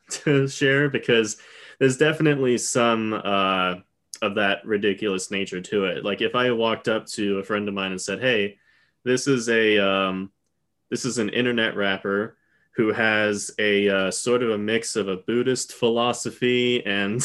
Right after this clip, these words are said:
<laughs> a, uh, carefree attitude, like a, like a surfer Buddhist,"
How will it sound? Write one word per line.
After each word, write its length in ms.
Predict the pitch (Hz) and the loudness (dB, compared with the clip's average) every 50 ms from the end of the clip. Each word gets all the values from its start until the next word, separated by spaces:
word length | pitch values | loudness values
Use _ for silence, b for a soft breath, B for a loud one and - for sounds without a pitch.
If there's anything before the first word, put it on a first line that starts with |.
| - - - | -6 -4 0
<laughs> 40 | - | 0
a, 380 | 156 147 - 170 151 131 123 | 0 2 2 4 4 6 6
uh, 360 | 113 113 110 104 101 98 98 98 B B B B B B B B B | 4 4 4 4 2 2 0 -2 B B B B B B B B B
carefree 600 | - - 151 143 143 139 - - 143 139 139 135 131 | -2 0 2 4 2 2 2 2 2 4 4 4 4
attitude, 500 | 123 127 127 131 127 127 - 135 127 123 | 2 2 2 2 0 0 0 0 0 0
like 160 | 120 104 - | 0 0 0
a, 160 | 101 98 104 101 | 0 -2 -2 -2
like 140 | - 107 101 | -4 -6 -6
a 60 | 104 | -6
surfer 480 | 101 - - 151 151 143 135 - 131 123 | -6 -4 -2 0 0 0 0 0 -2 -2
Buddhist," 640 | 113 113 113 120 117 107 101 104 - - - - | -2 -2 -2 0 0 0 -2 -2 -4 -8 -14 -16